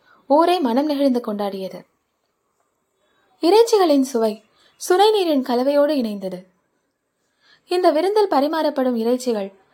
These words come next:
இவ்வளவு சுவையோடு இருப்பதற்கு சுனை நீர் முக்கிய காரணம்.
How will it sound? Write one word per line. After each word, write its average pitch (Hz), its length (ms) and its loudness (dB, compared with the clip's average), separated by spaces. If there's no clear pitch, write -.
இவ்வளவு 381 400 2
சுவையோடு 349 440 -2
இருப்பதற்கு 233 680 -6
சுனை 359 380 -2
நீர் 294 200 0
முக்கிய 254 380 -4
காரணம். 190 440 -8